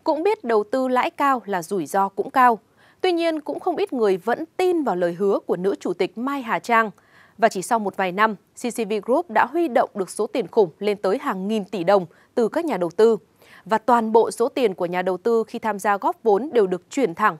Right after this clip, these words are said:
vào tài khoản cá nhân của bà Mai Hà Trang. Đến khi quan hệ giữa nhà đầu tư và C C V Group bắt đầu rạn nứt, thì Chủ tịch Mai Hà Trang cũng dần mất tích. Theo phân tích từ các luật sư và chuyên gia cho thấy,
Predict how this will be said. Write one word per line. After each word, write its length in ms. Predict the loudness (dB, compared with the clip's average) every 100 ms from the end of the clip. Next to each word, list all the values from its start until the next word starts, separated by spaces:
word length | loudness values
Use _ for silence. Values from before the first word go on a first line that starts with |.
| -4
vào 100 | -2
tài 160 | -2
khoản 200 | 0 -4
cá 220 | 0 0
nhân 260 | 0 -2 -2
của 180 | -2 2
bà 200 | 4 2
Mai 280 | 2 -4 -2
Hà 160 | -2
Trang. 300 | 2 4 4 2 _ -20 -20 -20 0
Đến 200 | 0 2
khi 200 | 0 0
quan 240 | 2 0
hệ 260 | 2 0 2
giữa 120 | 0
nhà 180 | 0 0
đầu 160 | 0
tư 280 | 0 0 0
và 180 | 0 -2
C 100 | -2
C 220 | -6 -6
V 160 | -6 -6 -4
Group 200 | -4 -4 -4
bắt 160 | -8
đầu 220 | -2 -2 0
rạn 260 | -2 0
nứt, 140 | -2 -2 _ _ _
thì 100 | -2
Chủ 140 | 0
tịch 200 | -2 -2
Mai 220 | -2 -4
Hà 180 | 0 -2
Trang 360 | 0 0 0 -2 0
cũng 240 | 0 0
dần 320 | -2 -2 -2 -4
mất 180 | -2
tích. 220 | 2 0 -2 _ _ -20 -20 -20 _
Theo 120 | -2
phân 160 | -2 -2
tích 160 | -4 -2
từ 160 | 2 2
các 240 | 2 -2
luật 200 | 0 -4
sư 200 | 0 0
và 140 | 0 -4
chuyên 220 | -4 -4
gia 160 | -2 -2
cho 140 | -4
thấy, 280 | 0 0